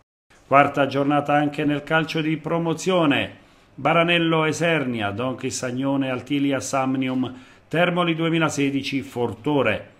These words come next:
Vairano Ripali Mosani, Montenero Rocca Ravindola, Cliternina Spinete,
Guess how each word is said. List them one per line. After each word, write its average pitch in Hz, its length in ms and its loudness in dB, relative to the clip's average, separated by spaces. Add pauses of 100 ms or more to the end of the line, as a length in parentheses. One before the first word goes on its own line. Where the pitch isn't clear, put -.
(200)
Vairano 131 640 2
Ripali 147 460 -2
Mosani, 131 720 -2
Montenero 139 800 -2
Rocca 156 440 -2
Ravindola, 143 720 0 (280)
Cliternina 131 640 0
Spinete, 127 800 -2